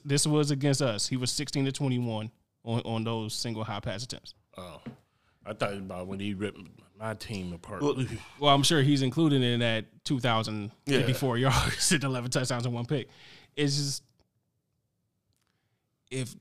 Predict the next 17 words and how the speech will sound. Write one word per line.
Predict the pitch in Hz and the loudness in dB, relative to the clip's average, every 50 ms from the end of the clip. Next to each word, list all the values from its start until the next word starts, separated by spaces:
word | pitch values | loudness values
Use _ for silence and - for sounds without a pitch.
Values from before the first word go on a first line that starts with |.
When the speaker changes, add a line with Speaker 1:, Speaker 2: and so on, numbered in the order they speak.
| _ _ _ _ _ _ _ _ 135 | _ _ _ _ _ _ _ _ -8
Speaker 1:
Deshaun | - 127 - - 156 160 156 156 147 | -2 0 2 2 2 2 2 2 2
was | 147 131 120 | 0 0 0
there, | 131 131 127 127 120 | 0 0 0 0 -2
the | 104 | -4
defense | 104 135 131 131 - 127 120 - | -2 -2 -2 0 0 -2 -2 -2
was | 123 113 - | -2 -4 -4
still | - 120 110 107 101 - 98 | -4 -4 -6 -6 -8 -8 -10
ass. | 101 85 - - - 131 - - - _ _ _ _ _ _ _ _ _ _ _ _ _ | -10 -10 -10 -10 -8 -8 -8 -8 -10 _ _ _ _ _ _ _ _ _ _ _ _ _
The | - 95 | -16 -14
de-, | 78 104 101 107 104 - - 95 - | -12 -12 -12 -12 -14 -16 -18 -20 -18
the | 104 104 98 | -16 -16 -14
defense | 90 - 117 127 123 - 139 131 120 | -12 -8 -8 -8 -4 -2 -2 -2 0
being | 117 135 135 139 139 135 131 127 123 117 120 113 113 | 0 0 2 2 2 2 2 0 -2 -4 -10 -12 -10
that | 123 120 135 131 123 117 | -8 -6 -6 -6 -6 -6
bad | 127 135 143 147 151 139 | -6 -4 -2 -2 -4 -4
is | 117 107 107 110 | -4 -6 -6 -6
why | 104 110 | -6 -6